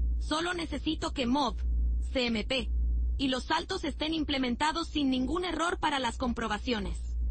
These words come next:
Por ahora tengo que implementar una instrucción, dos E F F uno C, Cold Word, C S, T C, X ochenta y seis Opcode, cero X F F X, dos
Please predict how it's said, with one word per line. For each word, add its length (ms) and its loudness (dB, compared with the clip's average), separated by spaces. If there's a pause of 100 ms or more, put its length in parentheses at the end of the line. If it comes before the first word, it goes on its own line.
(200)
Por 160 4
ahora 260 4
tengo 260 0
que 80 0
implementar 520 0
una 140 2
instrucción, 580 -2 (180)
dos 300 0
E 200 0 (160)
F 340 2
F 280 -4
uno 240 2
C, 280 -4 (200)
Cold 300 2
Word, 260 2 (140)
C 300 0
S, 180 -10 (180)
T 160 -2
C, 240 -6 (440)
X 320 0
ochenta 360 -2
y 80 -2
seis 360 0
Opcode, 580 0 (180)
cero 300 -2
X 240 -2
F 380 -2
F 200 0
X, 200 -4 (420)
dos 380 0